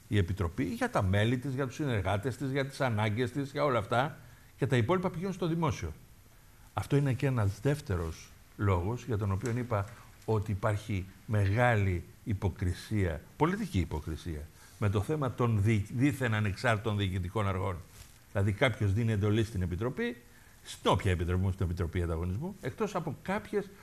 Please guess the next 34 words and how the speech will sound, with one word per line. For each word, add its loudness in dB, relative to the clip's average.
που 4
είναι 4
κάπως 0
θεσμοθετημένες 2
από 2
τη -2
Βουλή, 0
αλλά 0
και -4
εκεί -4
με 0
τον 0
τρόπο 0
που -2
δική-, 0
που, 0
που 0
διορίζονται 2
οι 0
πρόεδροι, 0
μιλάω 4
για -2
διάφορα -4
συμβούλια, -8
είναι 0
μια 2
ιστορία. 0
Όμως 2
είναι 2
τεράστιο 4
θέμα -6
ότι 0
η 4
Επιτροπή -2